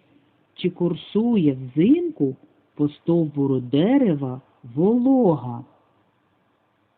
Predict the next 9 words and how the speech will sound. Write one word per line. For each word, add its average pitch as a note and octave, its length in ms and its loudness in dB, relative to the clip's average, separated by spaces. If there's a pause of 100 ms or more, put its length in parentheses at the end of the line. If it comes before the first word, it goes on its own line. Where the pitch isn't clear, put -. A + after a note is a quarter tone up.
(1080)
Чим F4 380 -2
покривається G3 1040 0 (100)
стовбур F#3 800 -2 (500)
для C#3+ 240 -2
того, E3 600 0 (240)
щоб D3 340 -6
волога C#3+ 760 0
не C#3 400 0
випаровувалася? D#3 1500 -2